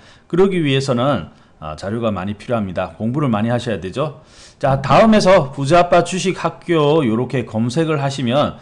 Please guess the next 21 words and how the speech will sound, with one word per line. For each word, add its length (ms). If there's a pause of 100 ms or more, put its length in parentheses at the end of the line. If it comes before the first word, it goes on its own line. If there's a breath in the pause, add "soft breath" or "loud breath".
(220 loud breath)
보시는 400
바와 200
같이 260
이런 220
카페가 460
뜨게 240
됩니다. 500 (300 loud breath)
그래서 240
이 220
부자아빠 420
주식 300
학교에는, 560 (360 loud breath)
어, 160
십팔만 560
명의 420
이상의 440
회원들이 560
활동하고 760
있는 380
그러한 320
카페이죠. 840